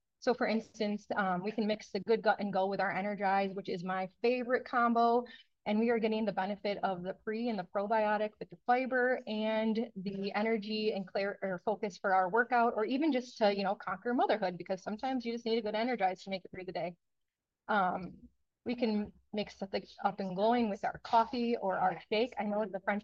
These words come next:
vanilla latte flavor in itself, it's delicious, but just, you know, put it in with your shake or your coffee and you're getting your collagen, some energy, um,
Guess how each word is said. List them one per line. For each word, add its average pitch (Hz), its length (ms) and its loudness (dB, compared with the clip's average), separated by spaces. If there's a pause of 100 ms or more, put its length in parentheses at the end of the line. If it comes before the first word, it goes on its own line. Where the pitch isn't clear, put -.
vanilla 196 240 0
latte 202 440 0
flavor 202 300 0
in 196 140 -2
itself, 208 400 2
it's 254 160 -8
delicious, 302 520 0
but 226 200 6 (100)
just, 220 380 -2
you 311 80 0
know, 285 120 4
put 226 200 0
it 254 80 4
in 269 140 2
with 277 120 -2
your 285 120 -2
shake - 280 -2
or 233 80 2
your 220 120 4
coffee 254 440 2
and 220 100 2
you're 208 120 -2
getting 214 240 -2
your 196 220 -2 (280)
collagen, 240 640 2
some 196 160 -4
energy, 220 640 -2 (520)
um, 185 400 0